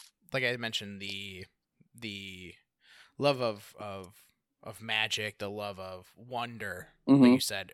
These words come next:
Speaker 1: very early on in the podcast. Um, I think that that says a lot about a person, 'cause I think it's really, there, there are definitely people, and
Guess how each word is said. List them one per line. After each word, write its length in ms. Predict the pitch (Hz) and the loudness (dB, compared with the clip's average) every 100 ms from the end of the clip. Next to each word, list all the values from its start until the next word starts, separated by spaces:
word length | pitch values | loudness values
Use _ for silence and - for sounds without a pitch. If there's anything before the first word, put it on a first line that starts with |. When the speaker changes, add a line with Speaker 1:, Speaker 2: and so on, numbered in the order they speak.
| - | -8
Speaker 1:
very 260 | 135 135 127 | 0 2 4
early 200 | 120 113 | 2 2
on 100 | 107 | 0
in 60 | |
the 80 | 101 | -4
podcast. 540 | 107 92 - - - - - - - - - _ _ | -4 -6 -6 -12 -14 -18 -20 -20 -20 -20 -20 _ _
Um, 360 | 127 120 117 113 _ _ - | -2 0 -2 -10 _ _ 0
I 100 | 165 | 2
think 220 | 170 196 | 2 2
that 220 | 165 151 - _ 147 | 6 6 4 _ -2
that 160 | 147 | 0
says 160 | 175 139 | 0 2
a 40 | |
lot 160 | 127 131 | 4 4
about 180 | 117 98 | 4 2
a 40 | |
person, 380 | - 127 131 98 | 2 2 2 -2
'cause 120 | 131 | 2
I 40 | 151 | 4
think 140 | 170 | 4
it's 120 | 117 | 2
really, 400 | 123 123 117 110 | 2 0 -2 -2
there, 240 | 127 151 135 | 2 4 4
there 180 | 113 135 | 2 4
are 20 | |
definitely 280 | 175 170 143 | 4 4 2
people, 420 | 131 117 113 98 90 | 2 2 0 0 0
and 220 | 143 | -4